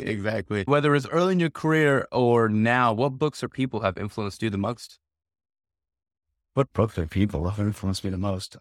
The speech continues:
Speaker 2: I mean, I, I've, like, live and breathe saas, so I, I'm a big fan of, like, the saas community and Jason Lumpkin
Speaker 1: Yeah.
Speaker 2: in, in the Google realm, at least. Read that quite probably daily. <laughs>
Speaker 1: Yeah.
Speaker 2: His insights on, on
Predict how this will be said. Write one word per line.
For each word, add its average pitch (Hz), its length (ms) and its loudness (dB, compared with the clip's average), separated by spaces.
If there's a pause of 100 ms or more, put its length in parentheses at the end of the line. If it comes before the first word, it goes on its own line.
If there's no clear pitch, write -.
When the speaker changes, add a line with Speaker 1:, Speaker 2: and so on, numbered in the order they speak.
Speaker 2:
I 143 40 -2
mean, 156 180 0
I, 139 260 -2
I've, 147 180 0
like, 147 140 2
live 139 220 2
and 135 100 2
breathe 123 240 -2
saas, 120 400 -4
so 113 240 -2
I, 117 420 0 (200)
I'm 101 160 -8
a 98 40 -10
big 107 140 -4
fan 117 180 0
of, 110 60 0
like, 110 140 0
the 104 80 -4
saas 107 260 -2 (420)
community 107 220 0
and 98 80 0
Jason 101 300 0
Lumpkin 104 440 2
Speaker 1:
Yeah. 95 260 0
Speaker 2:
in, 101 340 -6
in 104 100 0
the 104 80 0
Google 107 320 -2
realm, 104 240 2
at 104 80 -2
least. 104 460 -2
Read 110 180 -2
that 101 200 -2
quite 101 260 0 (400)
probably 107 220 -2
daily. 110 500 -2 (200)
<laughs> - 240 -2
Speaker 1:
Yeah. 104 240 2
Speaker 2:
His 107 140 -6
insights 117 440 -2
on, 110 220 -10 (380)
on 113 420 2